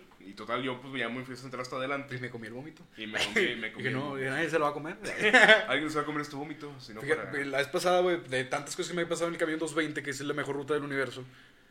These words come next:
Speaker 1: La más recurrente.
Speaker 2: La más, eh,
Speaker 1: Sí.
Speaker 2: con-, reconocida a nivel Escobedo.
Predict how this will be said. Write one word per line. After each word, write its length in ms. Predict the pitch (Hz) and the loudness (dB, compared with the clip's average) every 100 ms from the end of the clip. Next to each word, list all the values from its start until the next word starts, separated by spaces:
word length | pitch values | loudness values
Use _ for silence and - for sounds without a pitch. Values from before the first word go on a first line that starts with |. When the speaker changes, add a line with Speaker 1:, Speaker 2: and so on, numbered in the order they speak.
| _ 110 | _ -6
Speaker 1:
La 100 | 107 | -4
más 720 | 123 147 156 151 - - - | -4 -4 -6 -8 -10 -18 -14
recurrente. 400 | 123 127 113 117 | -10 -10 -8 -4
Speaker 2:
La 60 | 123 | -2
más, 400 | 117 120 104 - | -2 -4 -6 -4
eh, 320 | 151 147 135 | -2 0 -2
Speaker 1:
Sí. 40 | 127 | -4
Speaker 2:
con-, 100 | 123 | -8
reconocida 600 | 120 110 101 147 156 139 | -8 -10 -10 -6 -4 -4
a 20 | |
nivel 240 | 117 110 | -4 -6
Escobedo. 380 | 120 - 110 104 | -8 -8 -8 -8